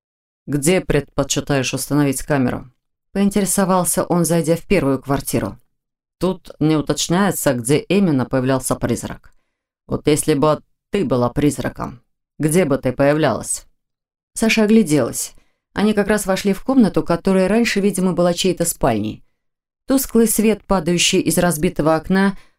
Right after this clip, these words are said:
освещал железный остов кровати, половина пружин которой давно проржавела и порвалась. В одном углу стоял большой шкаф с перекошенной дверцей, а напротив него, на выцветших от времени обоях, виднелось светлое пятно.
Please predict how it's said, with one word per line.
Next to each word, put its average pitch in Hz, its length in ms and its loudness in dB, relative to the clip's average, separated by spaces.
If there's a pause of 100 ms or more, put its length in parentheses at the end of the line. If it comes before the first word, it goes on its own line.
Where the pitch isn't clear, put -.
освещал 190 580 0
железный 180 560 0
остов - 360 -2
кровати, 143 640 -2 (520)
половина 170 400 2
пружин 160 360 0
которой 151 380 0
давно 151 360 2
проржавела 147 720 0
и - 160 -4
порвалась. 151 640 -2 (680)
В 170 80 -4
одном 180 360 0
углу 160 200 0
стоял 160 320 0
большой 147 340 0
шкаф - 360 -2
с - 60 -10
перекошенной 170 600 0
дверцей, 160 560 0 (360)
а 220 100 2
напротив 220 640 2
него, 226 420 4
на 190 180 0
выцветших 208 600 0
от 180 120 -4
времени 190 360 2
обоях, 202 440 0
виднелось 175 540 0
светлое 165 400 -2
пятно. 139 460 -2